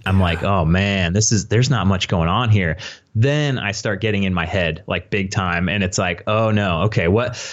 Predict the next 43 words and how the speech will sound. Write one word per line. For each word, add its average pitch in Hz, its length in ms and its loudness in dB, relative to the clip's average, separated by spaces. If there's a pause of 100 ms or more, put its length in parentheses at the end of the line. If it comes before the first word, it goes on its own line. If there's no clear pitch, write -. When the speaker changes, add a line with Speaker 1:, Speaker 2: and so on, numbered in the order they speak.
(120)
Speaker 1:
what 110 140 4
could 104 100 2
I 98 60 0
Speaker 2:
Yeah. 98 60 2
Speaker 1:
talk 95 260 0
about? 90 280 -2
What 117 140 -2
could 131 100 -2
I 120 80 -2
say? 104 420 0
How 113 160 -2
could 127 140 -2
I 123 60 0
make 123 200 2
this 113 160 -2
interesting?" 101 640 0 (260)
And 107 220 0
the, 98 300 0
the 110 180 0
black 113 400 -2
hole 117 380 2
starts 104 640 -2
and 107 100 0
it's 101 180 0
very, 113 720 0
<laughs> - 20 -6
oh 117 360 0
man, 110 240 0
it's, 104 180 -4
it's, 120 260 -2
it's 117 200 -2
a 104 140 2 (180)
bad 117 300 -4
place 127 280 -2
to 117 100 0
be. 107 420 0 (280)
But, 107 340 -4 (320)
you 147 120 2
know, 147 100 0
I'm 151 160 2
very 175 200 2
comfortable 151 500 0
with, 113 320 0